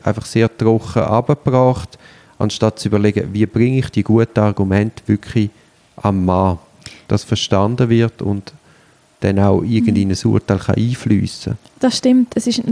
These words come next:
Speaker 2: das ist ein bisschen so. Ja, sie haben, glaub, wirklich so unterm Strich, eigentlich hat die Seite super Argumente gehabt.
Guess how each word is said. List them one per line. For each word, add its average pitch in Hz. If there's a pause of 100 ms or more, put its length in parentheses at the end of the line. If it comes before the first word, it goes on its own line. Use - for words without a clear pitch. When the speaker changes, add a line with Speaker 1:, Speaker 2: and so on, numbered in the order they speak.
Speaker 2:
das 226
ist 262
ein 262
bisschen 262
so. 233
Ja, 233
sie 233
haben, 247
glaub, - (120)
wirklich - (140)
so -
unterm 226
Strich, -
eigentlich 226
hat 226
die 233
Seite 226 (100)
super -
Argumente 208
gehabt. 240